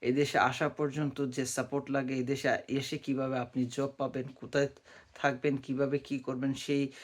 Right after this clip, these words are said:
বিষয়ে কিন্তু fully আপনি আমার কাছ থেকে সাপোর্ট পাবেন ইনশাআল্লাহ। এটা একটা University of Wolverhampton, University of Gloucester, University of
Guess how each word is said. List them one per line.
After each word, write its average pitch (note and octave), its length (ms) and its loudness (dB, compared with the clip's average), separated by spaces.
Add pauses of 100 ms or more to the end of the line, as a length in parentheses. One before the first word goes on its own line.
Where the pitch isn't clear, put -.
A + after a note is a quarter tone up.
(220)
বিষয়ে D#3 300 0
কিন্তু D#3 320 -2
fully C#3+ 480 2
আপনি C3 240 -2
আমার A#2 220 -4
কাছ - 220 -6
থেকে A#2+ 140 -4
সাপোর্ট A#2+ 360 -4
পাবেন A2 320 -4
ইনশাআল্লাহ। G#2+ 680 -6 (600)
এটা C3+ 160 0
একটা D3+ 180 -2
University C#3 520 2
of C3 120 -2 (140)
Wolverhampton, C#3 1000 0 (460)
University B2 680 -4
of B2 160 -2
Gloucester, B2 640 -2 (760)
University B2+ 540 0
of C3 140 -2